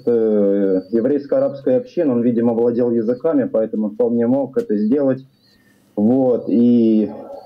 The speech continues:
ну, я так почитал и подумал, если,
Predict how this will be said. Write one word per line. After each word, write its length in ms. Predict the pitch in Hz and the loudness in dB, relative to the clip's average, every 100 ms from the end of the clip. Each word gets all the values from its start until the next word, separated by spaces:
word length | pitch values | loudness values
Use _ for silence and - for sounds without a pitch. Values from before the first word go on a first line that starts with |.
| - _ - - | -20 _ -20 -16
ну, 380 | - 123 175 220 | -4 0 0 2
я 200 | 185 190 | 0 0
так 280 | 190 214 208 185 160 - | 0 -2 -2 -4 -4 -6
почитал 520 | 180 175 202 214 202 175 | -4 -2 -2 0 0 0
и 40 | |
подумал, 520 | 170 165 175 165 160 | 0 -4 -4 -2 0
если, 300 | 151 165 165 | 0 -2 -2